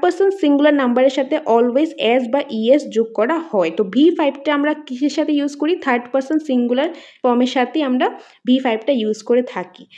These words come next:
ওকে, so এখানে কি হবে, তো এখানে, ওকে, so রুলসের according এখানে হবে উইন্স।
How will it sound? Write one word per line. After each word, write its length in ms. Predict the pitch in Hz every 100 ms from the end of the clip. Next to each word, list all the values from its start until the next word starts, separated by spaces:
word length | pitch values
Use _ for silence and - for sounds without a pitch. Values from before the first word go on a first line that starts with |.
| - -
ওকে, 220 | 233 277
so 160 | 339 302
এখানে 260 | 240 262 269
কি 180 | 302
হবে, 360 | 302 240 180 - -
তো 60 |
এখানে, 420 | 214 208 226 311 571 - _ _ _ _ _ _ _ _ - _ _ 202
ওকে, 280 | 196 214 226 -
so 300 | 196 220 285 247
রুলসের 480 | 269 262 330 294
according 420 | 247 208 202 330 269
এখানে 320 | 180 220 240
হবে 320 | 254 190 320
উইন্স। 580 | 226 190 147 - -